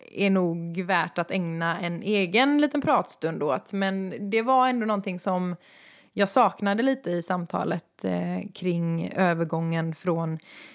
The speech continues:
elitkarriär till, eh, nästa karriär, så att säga. Det var allt för mig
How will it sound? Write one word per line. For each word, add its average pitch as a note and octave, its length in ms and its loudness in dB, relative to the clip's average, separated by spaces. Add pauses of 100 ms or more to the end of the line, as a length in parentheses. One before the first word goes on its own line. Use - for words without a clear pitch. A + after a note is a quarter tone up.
(100)
elitkarriär E3 840 2
till, E3 400 -4 (260)
eh, - 260 -6 (240)
nästa F3+ 480 0 (180)
karriär, - 360 -2
så - 140 -8
att G3 60 -8
säga. - 240 -6 (1120)
Det B3 340 6
var D#4+ 320 4
allt C#4 260 2
för - 100 -4
mig D4+ 280 0